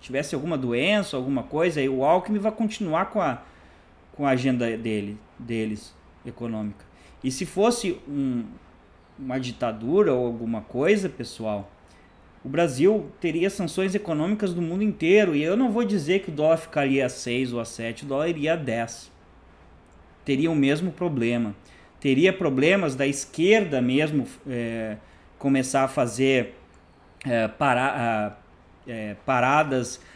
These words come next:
parar os caminhões e parar isso, aquilo. O problema ia se estender durante quatro anos também. Exército ia começar com, com, com violência, ia ter violência da mesma forma. E você,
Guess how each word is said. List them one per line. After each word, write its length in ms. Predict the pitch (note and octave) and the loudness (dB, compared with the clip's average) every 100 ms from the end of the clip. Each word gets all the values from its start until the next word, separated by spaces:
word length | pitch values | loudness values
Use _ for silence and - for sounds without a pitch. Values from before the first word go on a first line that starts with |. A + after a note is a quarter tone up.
| - | -4
parar 240 | C3 C3 | 2 6
os 140 | C#3 C3+ | 4 2
caminhões 760 | C3+ C3 A#2+ C3 D3+ C#3 B2 | 2 4 4 6 6 6 4
e 60 | C3 | 0
parar 340 | C#3 B2+ B2+ | 0 2 2
isso, 180 | C3 B2+ | 0 -2
aquilo. 460 | A#2+ - E3+ E3 - - | -6 0 2 2 -2 -8
O 60 | D#3 | -4
problema 460 | D#3+ C#3+ D#3 E3+ | -2 2 2 2
ia 160 | D#3 E3 | 0 -2
se 120 | E3 | -4
estender 400 | C#3+ C#3+ C3+ D3 | -4 -2 0 0
durante 340 | D3 C#3+ D3 | 0 0 -2
quatro 380 | - C#3+ C#3+ C3+ | -2 -2 0 0
anos 240 | C3+ D3 C#3 | 2 0 -2
também. 500 | C3 B2+ D3 D3+ C3+ | -2 2 2 4 2
Exército 500 | B2+ D3 D3 - D3 | 4 4 4 2 0
ia 200 | C#3+ C#3 | 0 0
começar 680 | C#3 B2+ B2+ D3+ C#3+ - - - - | -2 -2 -2 0 0 -2 -12 -20 -20
com, 380 | - C3 C3 B2+ A#2+ | -2 2 2 2 -2
com, 340 | B2+ B2 A#2 A2+ - - - | -4 -2 -2 -6 -14 -20 -6
com 140 | C3 | -2
violência, 880 | B2+ C3 B2 B2+ C#3+ E3 D#3+ D3 C#3 C3+ | 0 2 4 4 4 4 0 -4 -4 -6
ia 100 | C3 | -4
ter 160 | C#3+ | -4
violência 560 | C3 C#3+ C3 C#3+ D3+ C#3 | -2 0 2 0 -2 -2
da 100 | C3 | 0
mesma 360 | C3+ D#3 D#3 | 0 0 -2
forma. 320 | B2 C3+ C#3+ D3+ | -2 -2 0 0
E 60 | |
você, 560 | C3+ C#3+ - D3 B2+ | -2 -4 -2 0 0